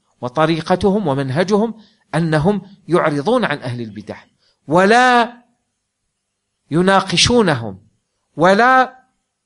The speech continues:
يناظرونهم إلا إذا كانت هناك حاجة، حاجة ملحة وبشروط، مثلًا أن يطلبهم الحاكم كما وقع لشيخ الإسلام ابن تيمية في المناظرة حول الواسطية،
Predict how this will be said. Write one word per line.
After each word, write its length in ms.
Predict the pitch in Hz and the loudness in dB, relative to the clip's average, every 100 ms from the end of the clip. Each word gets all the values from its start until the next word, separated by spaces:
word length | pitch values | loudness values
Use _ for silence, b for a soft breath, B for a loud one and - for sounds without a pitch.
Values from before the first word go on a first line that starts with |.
| _ _ _ - | _ _ _ -4
يناظرونهم 1120 | 151 190 208 175 202 254 277 208 156 127 - _ - | 0 4 4 6 4 4 4 2 0 -4 -10 _ -4
إلا 280 | 208 202 196 | -2 0 0
إذا 220 | 165 156 | 0 -2
كانت 360 | 156 202 180 - | 0 -2 0 -2
هناك 340 | 151 156 - | -2 -2 -4
حاجة، 420 | - 147 123 113 - - _ _ b b | -4 -2 -2 -6 -14 -20 _ _ b b
حاجة 680 | - 247 254 233 202 214 254 | 0 4 6 4 2 0 -4
ملحة 680 | 220 185 202 - 131 - _ _ _ _ _ | -2 -2 -4 -4 -8 -10 _ _ _ _ _
وبشروط، 840 | 196 208 233 - 233 269 - - - _ _ _ _ _ _ _ _ | 0 2 2 4 6 6 4 -2 -20 _ _ _ _ _ _ _ _
مثلًا 540 | 135 165 170 220 - 151 | -8 -2 -2 -2 -4 -6
أن 80 | |
يطلبهم 540 | 190 190 254 247 226 233 | -4 0 0 4 2 2
الحاكم 520 | - 269 240 - 123 - _ _ _ _ _ _ - | 0 0 2 -2 -8 -12 _ _ _ _ _ _ -8
كما 220 | 143 147 | -2 2
وقع 320 | 180 151 147 | 2 2 -2
لشيخ 320 | 160 151 170 | -2 -4 -8
الإسلام 380 | 160 139 202 202 | -8 -4 -2 -4
ابن 220 | 156 156 | -4 -8
تيمية 360 | 170 185 226 180 | -6 -4 -4 -6
في 140 | 160 | -6
المناظرة 460 | 175 170 214 226 208 | -8 -4 0 0 0
حول 240 | - 208 | -2 -2
الواسطية، 720 | 196 208 196 202 254 226 160 | 0 0 0 -2 -6 -4 -6